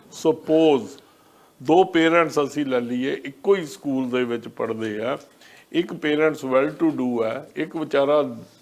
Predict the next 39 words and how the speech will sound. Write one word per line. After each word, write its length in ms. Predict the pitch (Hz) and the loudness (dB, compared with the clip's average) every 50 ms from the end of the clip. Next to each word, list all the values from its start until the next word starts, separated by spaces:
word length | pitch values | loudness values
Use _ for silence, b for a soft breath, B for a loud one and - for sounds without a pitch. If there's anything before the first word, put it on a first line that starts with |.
| _ - 123 | _ -20 -14
ਦਿਹਾੜੀ 380 | 123 131 123 120 113 120 127 | -4 0 2 2 2 2 -2
ਕਰਕੇ 380 | 131 143 147 139 135 120 - 143 | -2 0 0 0 0 0 0 -2
ਆਪਣੀ 400 | 139 131 135 151 135 139 139 139 | -2 -2 -2 -4 -4 -4 -2 -2
husband 460 | 135 131 127 123 117 120 131 131 131 | -2 -2 -4 -6 -4 -2 -2 -2 0
wife 320 | 123 123 127 127 131 - - | 0 0 0 0 -2 -4 -6
ਕੰਮ 260 | - 127 123 131 143 | -4 -4 -2 -2 -4
ਕਰਦੇ 480 | 131 - 120 110 110 101 107 110 110 110 | -4 -4 -6 -6 -6 -8 -10 -8 -8 -6
ਆ, 60 | 120 | -4
ਉਹ 240 | 127 135 147 156 156 | -4 -2 2 2 2
ਆਪਣੇ 240 | 147 151 - 151 151 | 2 2 0 -6 -6
ਬੱਚੇ 320 | 135 135 123 - - 143 | -4 -6 -8 -6 -6 -6
ਨੂੰ 160 | 143 151 147 | -4 -4 -8
ਟਾਈਮ 360 | 127 - 127 127 131 143 156 160 | -6 -2 0 0 0 0 -2 -2
ਹੀ 60 | 165 | -2
ਨਹੀਂ 160 | 170 170 165 | -2 -2 -2
ਦੇ 200 | 139 139 131 123 | 0 -2 -2 -2
ਸਕਦੇ, 500 | 117 - 120 110 101 101 107 101 98 95 92 - _ _ _ _ B B B B B B B B B - | -4 -4 -8 -8 -8 -10 -14 -14 -14 -14 -16 -20 _ _ _ _ B B B B B B B B B -6
ਦੂਜੀ 320 | 120 131 147 147 151 180 | -4 -2 -2 -2 -4 -6
ਫੈਮਿਲੀ 460 | 175 156 156 151 151 151 147 147 160 156 | -4 0 0 0 0 0 -2 -2 -2 -4
ਟਾਈਮ 400 | 160 - 135 131 139 156 170 165 | 0 0 0 0 0 -2 -4 -4
ਦੇ 200 | 151 143 135 127 | -2 -2 0 0
ਰਹੀ 300 | 120 120 120 117 117 117 | -2 -2 -4 -4 -4 -6
ਹੈ, 240 | 113 104 - - - b b b b b b b b b b b b b b b b b - | -6 -6 -8 -12 -20 b b b b b b b b b b b b b b b b b -4
ਉਹ 220 | 139 147 147 147 | 0 2 2 2
ਉਹਨੂੰ, 260 | 147 143 147 151 156 | 2 0 -2 -2 -2
ਅਮ, 840 | 151 135 - 117 117 113 120 120 117 120 120 120 120 120 117 113 107 - - | -2 -4 -8 -12 -12 -10 -8 -6 -4 -4 -4 -2 -2 -2 -4 -4 -6 -10 -6
ਕੰਮ 280 | - 135 135 143 151 156 | 2 2 4 4 2 0
ਕਰ 180 | - 151 139 | 2 2 2
ਰਹੀ 280 | 127 123 123 123 120 120 | 2 2 -2 -2 0 2
ਹੈ, 120 | 120 120 | 2 2
ਤਾਂ 180 | 120 120 135 123 | 2 0 -2 -2
ਹੋ 280 | 117 - 135 147 160 160 | -2 -2 -2 -2 -2 0
ਸਕਦਾ 360 | - 180 175 175 175 185 185 | 0 0 0 2 2 2 2
ਉਹ 140 | 180 180 160 | 2 2 -2
ਕਿਸ 280 | - 160 143 127 - | -2 -2 -4 -4 -4
ਤਰੀਕੇ 400 | - - 147 160 160 160 185 180 | -6 -6 -4 -4 -4 0 0 0
ਨਾਲ 480 | 175 180 180 175 175 175 170 160 156 143 127 139 | 2 2 2 2 2 0 -2 -6 -8 -14 -16 -14
ਡਿਵੈਲਪ 500 | 139 139 147 147 160 160 160 139 139 147 | -6 -2 0 2 2 2 0 0 0 -2
ਹੋਣਗੇ। 380 | 151 170 170 170 165 160 160 | -2 0 0 -2 -4 -6 -8